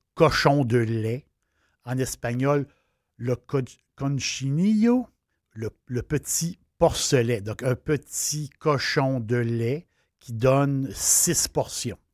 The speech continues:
Et ces petits cochons de lait, ils sont, euh, ils sont couchés, euh, et ils sont envoyés au four. Ils sont rôtis au four comme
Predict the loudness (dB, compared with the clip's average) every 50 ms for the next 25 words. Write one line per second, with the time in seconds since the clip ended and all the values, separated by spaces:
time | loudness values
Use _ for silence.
0 | _ _ _ _ _ -14 -10 -8 -6 -4 -2 -4 -4 -4 -4 -8 -6 -4 -4 -4
1 | -2 0 0 0 0 0 0 0 0 0 -2 -4 -4 -6 _ _ _ _ _ _
2 | _ _ _ _ _ _ _ _ _ -8 -6 -4 -2 -2 0 2 4 4 4 6
3 | 4 4 4 2 2 2 2 0 0 -2 -4 -6 -8 -8 -10 -10 -8 -8 -4 -2
4 | 0 0 -2 -2 -6 -12 -8 -6 -4 -2 0 2 2 2 2 2 0 -2 -6 -10
5 | _ _ _ _ _ _ _ _ -14 -10 -10 -8 -8 -8 -8 -8 -8 -8 -8 -10
6 | -10 -10 -12 -14 -16 _ -6 -4 -2 -2 0 0 0 0 0 0 0 0 2 2
7 | 2 4 4 4 4 4 2 -2 -4 -2 0 2 2 2 2 0 -2 -4 -6 -10
8 | _ _ _ _ _ _ _ _ -18 -12 -8 -6 -4 -4 -4 -2 0 2 4 4
9 | 4 2 0 0 2 2 2 2 0 -2 -4 -4 -2 -2 -2 -2 -2 -6 _ _
10 | _ _ -8 -6 -2 -2 0 0 -2 -4 -6 -8 -8 -12